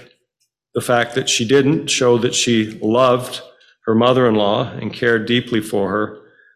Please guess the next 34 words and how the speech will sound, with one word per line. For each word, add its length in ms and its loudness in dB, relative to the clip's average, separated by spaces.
But 460 0
I 60 -2
think 540 -4
more 220 4
importantly, 800 -2
she 180 -2
showed 640 0
a 80 -4
trust 520 0
in 80 0
the 60 2
God 280 2
of 120 0
Israel 720 -2
and 140 -2
believed 380 4
that 120 -2
that 240 -2
God 320 0
would 160 -2
see 280 0
her 160 0
through 240 0
the 80 0
challenges 1000 -2
that 100 -6
she, 220 0
she 420 -2
and 80 0
her 80 0
mother-in-law 540 0
found 340 -2
themselves 540 -4
in. 260 -10